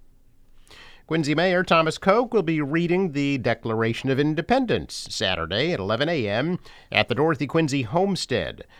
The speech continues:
The event in celebration of Independence Day will also feature a fife and drum performance, tours of the homestead, and ice cream for visitors.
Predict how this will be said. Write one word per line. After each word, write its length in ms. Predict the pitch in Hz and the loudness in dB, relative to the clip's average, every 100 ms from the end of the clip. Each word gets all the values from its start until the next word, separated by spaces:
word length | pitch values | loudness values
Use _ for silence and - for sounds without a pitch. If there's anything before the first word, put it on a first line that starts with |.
| - | -16
The 160 | 80 67 | -12 -10
event 340 | 71 92 110 | -4 -4 -4
in 180 | 92 85 | -6 -6
celebration 640 | - 107 104 104 120 - 117 | -4 -2 -2 -2 -2 -2 -4
of 100 | 101 | -2
Independence 720 | 98 90 98 92 85 87 - | -4 -6 -6 -4 -4 -6 -6
Day 280 | 98 92 | -4 -2
will 180 | 117 110 | -2 -2
also 340 | 101 104 110 104 | -2 -2 -4 -6
feature 440 | 120 107 - 101 | -6 -6 -4 -4
a 60 | 87 | -2
fife 400 | 113 120 127 117 | 0 2 0 -2
and 260 | 110 107 | -2 -2
drum 380 | 101 120 131 127 | 2 4 4 2
performance, 720 | - 123 143 170 233 220 - - - - | -2 -2 2 2 2 -2 -8 -10 -20 -10
tours 520 | - 226 220 110 92 | 0 2 2 0 -2
of 120 | 101 | -4
the 80 | 80 | -4
homestead, 720 | 90 117 87 95 - 123 175 175 - - - | -2 -2 -2 -4 0 2 2 -4 -14 -20 -16
and 160 | - 82 - | -8 -6 0
ice 260 | 196 - | 0 -2
cream 360 | - 80 76 104 | -8 -8 -6 -4
for 180 | 165 151 | -2 -2
visitors. 760 | 113 90 64 - - - - | -2 -4 -10 -12 -12 -12 -12